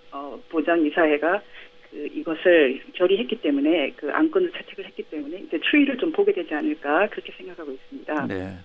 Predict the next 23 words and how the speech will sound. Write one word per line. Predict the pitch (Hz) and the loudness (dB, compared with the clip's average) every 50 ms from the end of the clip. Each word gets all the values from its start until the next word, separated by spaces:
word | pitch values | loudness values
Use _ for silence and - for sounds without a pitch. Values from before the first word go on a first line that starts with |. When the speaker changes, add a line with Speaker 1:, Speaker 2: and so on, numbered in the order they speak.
| - - - - - - - | -20 -20 -20 -20 -20 -20 -6
Speaker 2:
자, | - 123 123 | -4 -4 -4
끝으로 | - 175 - - 190 196 196 | -4 -4 -2 2 4 4 4
한 | 170 185 185 | 4 4 6
가지만 | 180 170 170 170 156 165 160 165 170 165 | 8 10 10 10 8 6 4 4 6 6
여쭤보겠습니다. | 151 139 131 - 151 131 131 123 123 117 - - 120 113 113 123 117 98 95 - | 6 4 4 2 0 0 0 -2 -2 -6 -6 -6 -6 -4 0 0 0 0 0 -2
결론 | 127 120 123 131 123 | -4 -2 -2 -2 -2
삼아서 | 120 - 127 123 120 120 117 - 107 101 135 | -2 -2 -2 -2 -2 -2 -2 -2 -2 -2 -2
간단히 | - - 120 117 117 120 113 113 | -2 -4 -4 -2 -2 -2 -2 -2
좀 | 104 - 107 110 110 | -4 -6 -6 -4 -4
말씀을 | 104 107 107 - 117 113 113 110 101 | -4 -6 -6 -8 -6 -6 -6 -6 -6
해주시면 | 107 120 120 - 117 120 117 107 | -8 -10 -12 -12 -12 -10 -10 -8
감사하겠는데, | 104 110 113 107 120 117 98 98 104 110 110 113 113 110 95 107 180 214 - - - - - - - | -8 -8 -6 -6 -6 -4 -4 -4 -4 -2 -4 -4 -2 -4 -4 -4 -6 -8 -12 -18 -18 -18 -18 -18 -6
자, | - - 139 | -2 2 2
이 | 135 | 2
북한은 | 139 - - - - - 170 175 180 175 | 0 -2 -8 -8 0 2 4 4 6 4
이번에도 | 165 147 165 170 160 165 165 151 165 160 | 4 6 6 6 6 6 6 4 2 0
결의안 | 151 - 135 139 151 151 147 | 0 0 0 2 2 2 2
채택에 | - - 143 - - 139 147 135 | 0 -4 -8 -6 -2 -2 -2 -2
강력하게 | - - 117 127 131 123 - 131 123 123 | -2 -2 0 0 0 0 -2 -2 -2 -2
반발을 | 113 110 110 117 123 123 117 117 - | -4 -4 -2 0 0 0 0 -2 -4
하고 | - 127 120 117 | -6 -8 -6 -4
있습니다. | 107 107 - - 107 98 98 92 87 82 85 - | -4 -4 -6 -6 -6 -6 -4 -4 -4 -6 -6 -8
북한이 | - - - - 135 131 135 147 156 151 | -16 -14 -8 -4 0 2 4 4 4 4